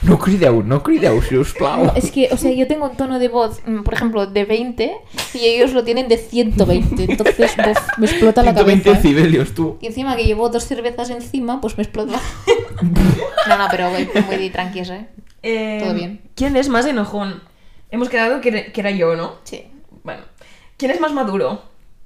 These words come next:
Speaker 1: A ver,
Speaker 2: Mm.
Speaker 1: ¿por la edad o por la situación de vida?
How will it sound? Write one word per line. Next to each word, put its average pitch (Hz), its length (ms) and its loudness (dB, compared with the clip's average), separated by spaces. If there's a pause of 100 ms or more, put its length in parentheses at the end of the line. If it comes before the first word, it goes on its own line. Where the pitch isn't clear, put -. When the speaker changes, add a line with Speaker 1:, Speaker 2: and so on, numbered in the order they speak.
(640)
Speaker 1:
A - 80 -8
ver, 170 300 -4
Speaker 2:
Mm. 214 580 -12
Speaker 1:
¿por 156 160 0
la 147 200 -2
edad 247 240 -2 (380)
o 151 300 -2
por 151 280 -2
la 139 200 -10
situación 160 440 -6
de 160 80 -4
vida? 131 400 -10